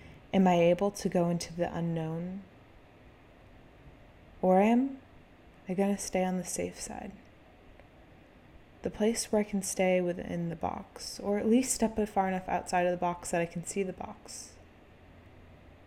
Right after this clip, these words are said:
But are we going to stay there? Or are we going to dance away? Dance away with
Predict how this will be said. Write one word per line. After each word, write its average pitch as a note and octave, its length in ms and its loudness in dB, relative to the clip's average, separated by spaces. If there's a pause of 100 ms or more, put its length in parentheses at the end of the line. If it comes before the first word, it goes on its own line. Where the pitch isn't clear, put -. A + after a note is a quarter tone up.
(400)
But G3 100 4
are F#3+ 120 8
we F#3+ 80 6
going F3+ 220 0
to F3 140 -6
stay F3 340 2
there? A3+ 300 0 (920)
Or F#3+ 120 0
are G#3+ 340 0 (1700)
we G3 120 4
going G3 200 2
to E3+ 80 -2
dance E3+ 380 -2
away? F#3 460 -4 (2500)
Dance G#3 320 6
away F3+ 340 4
with F3+ 240 0